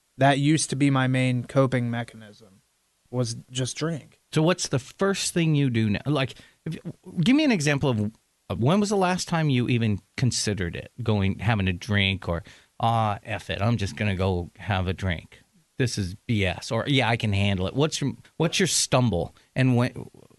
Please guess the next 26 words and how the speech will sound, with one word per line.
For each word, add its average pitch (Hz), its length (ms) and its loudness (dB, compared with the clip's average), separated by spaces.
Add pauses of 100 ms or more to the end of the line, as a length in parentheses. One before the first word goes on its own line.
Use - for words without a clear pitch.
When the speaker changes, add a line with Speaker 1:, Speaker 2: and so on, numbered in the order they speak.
(140)
Speaker 2:
have 135 120 2
you 135 80 4
even 127 180 2
gotten 117 220 0
close? 127 560 -2
Now, 151 100 4
you 165 180 2
work 156 240 2
in 107 60 2
the 95 60 0
treatment 101 380 -4
facility, 95 440 -2
so 95 200 -2
you're 98 300 0
around 90 320 -2
professionals. 95 640 -6
You're 87 180 -6
a 87 40 -8
professional 95 480 -8
yourself. 90 420 -6
So - 320 -14
Speaker 1:
Yeah, 185 580 6
Speaker 2:
maybe 156 80 -2
Speaker 1:
but, 165 420 4
you 175 80 0
know, 135 400 2